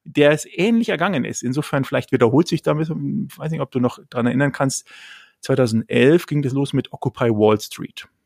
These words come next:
Eigentlich, eigentlich eine Bewegung, die, ähm, jetzt primär das Klima zwar nicht hatte, aber einer der Punkte, die auch eine Klimabewegung hatte, nämlich, dass es so nicht weitergehen kann mit dem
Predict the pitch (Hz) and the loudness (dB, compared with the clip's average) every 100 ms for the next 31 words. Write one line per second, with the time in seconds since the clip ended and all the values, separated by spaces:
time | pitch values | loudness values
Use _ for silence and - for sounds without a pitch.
0 | _ 131 131 135 - 113 123 127 135 107 | _ -2 2 2 0 -4 0 0 0 -2
1 | 104 131 147 139 - 131 123 123 123 120 | -2 0 2 0 -2 -4 0 0 0 0
2 | 117 113 113 - - 139 - - 180 156 | 0 0 -2 -4 -4 -4 -4 2 4 6
3 | 135 220 220 214 _ - - - 139 131 | 2 -2 -16 -20 _ -8 -8 -8 -6 0
4 | 180 196 202 190 214 202 175 147 - 156 | 0 0 0 -2 -2 0 0 0 0 2
5 | 190 165 156 - _ 160 185 196 196 165 | 4 2 2 -4 _ -4 -2 -4 -4 -2
6 | 160 - - 147 143 143 - - _ - | -2 -2 -4 -2 0 -4 -8 -20 _ -4
7 | 185 175 131 120 123 127 143 135 135 131 | 2 4 4 4 2 0 0 0 -2 -4
8 | - - - 131 - 127 - 127 127 139 | -12 -14 -4 -2 -2 -4 0 2 4 4
9 | - - 120 123 113 104 104 104 - 113 | 0 -2 0 2 -2 0 0 0 -2 -2
10 | 107 135 135 - 117 | -2 -2 -2 0 0